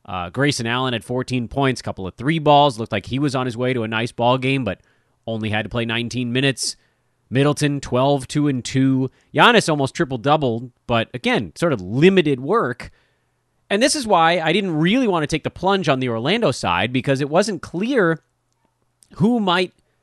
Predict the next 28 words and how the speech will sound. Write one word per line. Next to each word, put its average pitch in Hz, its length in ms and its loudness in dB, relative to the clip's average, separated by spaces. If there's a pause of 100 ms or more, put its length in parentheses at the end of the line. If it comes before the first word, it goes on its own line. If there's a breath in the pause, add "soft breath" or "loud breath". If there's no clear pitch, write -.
(200)
get 156 240 2
the 139 80 0
bonus 160 460 2
there. 85 300 -6
It 98 100 -8
seemed 170 220 0
like 180 140 2
Jalen 170 340 0
Suggs 160 360 0
would 139 80 -4
get 131 100 2
a 113 60 -2
ton - 240 -6
of 95 160 -6
usage, 196 420 -4
but 113 80 -2
he 135 80 0
only 160 180 0
got 107 180 -2
seventeen 107 500 -6
minutes 185 340 -2 (320 soft breath)
because 113 240 -6
the 92 80 -10
game 127 240 0
was 113 140 -4
going 87 240 -8
so 87 160 -10
poorly. 87 500 -8